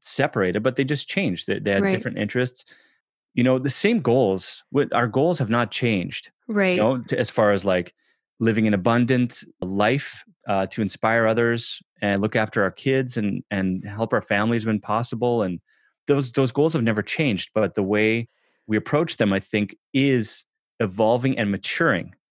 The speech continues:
Speaker 2: Yeah, like, we, we literally, we just came to this point where we literally had, like, a breakdown. The only thing, oh man, it makes me cry, but
Speaker 1: It's okay. Honestly, the, the best, and I'm, I'm, I'm just trying to keep this rolling for you. I, I know you're, <laughs>
Speaker 2: <laughs>
Speaker 1: you're feeling emotional, but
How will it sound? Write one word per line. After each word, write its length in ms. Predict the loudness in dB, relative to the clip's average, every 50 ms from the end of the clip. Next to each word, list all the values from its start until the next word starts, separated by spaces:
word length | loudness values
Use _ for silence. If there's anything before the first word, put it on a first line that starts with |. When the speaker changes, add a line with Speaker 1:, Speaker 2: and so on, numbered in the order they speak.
| _ _
Speaker 2:
Yeah, 200 | 0 2 2 4
like, 180 | 4 2 2 2
we, 260 | 2 0 0 -2 -4 -2
we 180 | 0 2 2 4
literally, 560 | 4 4 4 6 4 4 4 4 4 2 2 2
we 140 | 2 2 2
just 280 | 4 2 0 0 -2
came 240 | 0 2 4 4 4
to 100 | 4 2
this 240 | 2 2 2 0 0
point 400 | -6 -4 0 2 4 4 4 2
where 120 | 2 4 4
we 140 | 4 4 4
literally 480 | 4 4 4 6 6 4 4 4 4
had, 260 | 4 4 4 2 2
like, 180 | 2 0 0 0 0
a 80 | 0 0
breakdown. 640 | 2 2 2 2 2 0 0 0 0 2 0 -2 -2 -6 _ _ _ 0
The 80 | 2
only 300 | 4 4 4 4 4 2
thing, 340 | 2 2 2 2 2 0 -2 -4 -8 -10
oh 180 | -8 -8 -8 -8
man, 220 | -8 -10 -10 -10
it 20 |
makes 220 | -10 -12 -12 -12 -12
me 60 | -8
cry, 260 | -6 -4 -4 -4 -4 -4
but 200 | -4 -4 -4 -6 -10 _ -12 -8
Speaker 1:
It's 180 | -6 -2 0
okay. 280 | 0 0 2 2 0 0 0 -4 -14 -6 -2
Honestly, 480 | 0 2 2 2 2 2 2 2 0 0 -8 _ _ _ _ _ _ -2
the, 140 | 0 2 2
the 220 | 2 2 2 2 2
best, 540 | 2 2 2 2 2 2 -2 -8 -14 -20 -20 _ _ -4
and 160 | 0 0 2
I'm, 120 | 2 0 0
I'm, 280 | 0 0 0 0 -2 -6 _ _
I'm 140 | -2 0 0
just 160 | 0 -2 0
trying 180 | 0 0 0 0
to 20 | 0
keep 140 | -2 -2 -2
this 200 | -2 -2 0 0
rolling 260 | 0 2 2 0 0
for 120 | -2 -2 0
you. 140 | 2 4
I, 60 | 4 4
I 200 | 4 4 2 2
know 120 | 4 4
you're, 200 | 4 4 4 4 4
<laughs> 540 | 2 2 2 2 0 0 -2 -6 -18 -20 -20
Speaker 2:
<laughs> 200 | -20 _ _ -6
Speaker 1:
you're 60 | -2 0
feeling 220 | 2 4 4 4
emotional, 340 | 4 4 4 2 2 2 2
but 240 | 4 4 2 2 0